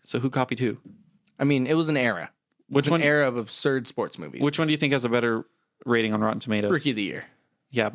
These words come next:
Speaker 1: with thirty-five. Little Big League has thirty-one.
Speaker 2: <laughs> That's what I'm saying.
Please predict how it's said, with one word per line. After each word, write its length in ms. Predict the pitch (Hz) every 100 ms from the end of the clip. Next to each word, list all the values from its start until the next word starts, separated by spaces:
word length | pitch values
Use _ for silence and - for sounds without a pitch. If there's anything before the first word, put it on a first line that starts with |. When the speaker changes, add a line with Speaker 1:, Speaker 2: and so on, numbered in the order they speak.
| -
Speaker 1:
with 180 | 127 -
thirty-five. 560 | 123 120 - 110 107
Little 180 | 113 113
Big 180 | 113 110
League 120 | 107
has 160 | 107 -
thirty-one. 500 | 110 107 104 101 104
Speaker 2:
<laughs> 40 | -
That's 640 | - - - - - -
what 60 | 185
I'm 40 |
saying. 440 | 180 175 123 113